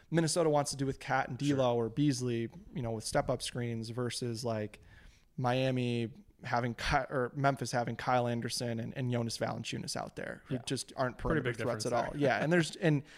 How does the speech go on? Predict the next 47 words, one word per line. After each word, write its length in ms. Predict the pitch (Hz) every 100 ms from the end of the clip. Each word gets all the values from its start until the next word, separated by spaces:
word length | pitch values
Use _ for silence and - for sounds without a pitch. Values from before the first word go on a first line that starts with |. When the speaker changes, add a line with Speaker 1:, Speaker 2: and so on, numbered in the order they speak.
| -
Speaker 1:
and 120 | 156 147
Crowder 360 | - 240 233
has 140 | 165 -
played 340 | 165 151 147
almost 380 | - 160 175 -
exclusively 580 | - - 156 156 135 139
at 100 | -
the 60 |
four 580 | - - 135 131 139 156 - 220
during 200 | 143 131
his 120 | 123
time 240 | - 123 123
in 80 | 117
Miami, 360 | 120 127 120
whereas 420 | 117 123 117 110 98
Speaker 2:
Mm-hmm. 60 | 131
Speaker 1:
in 80 |
Memphis 320 | 127 143 - -
he 60 |
played 240 | - 123 -
the 40 |
three. 460 | - 131 117 - - - -
Speaker 2:
Sure. 200 | 104 - -
Speaker 1:
And 140 | 135 127
I 80 |
think 200 | 123 180 165
that 100 | 151
that 200 | 143 139
matters 360 | 151 147 131
too 140 | - 180
because 300 | 127 127 113
he's 160 | 120 123
able 200 | 127 123
to 80 |
pick 200 | - -
his 120 | 131 -
spots 300 | 135 131 -
a 60 |
little 180 | 123 120
bit 140 | 123
better 240 | 139 123 120
against 400 | 120 117 - - - - - -
maybe 160 | 135 123
a 80 |
bigger 380 | 117 139 127 120
four 440 | - 135 127 123 120
that 200 | 113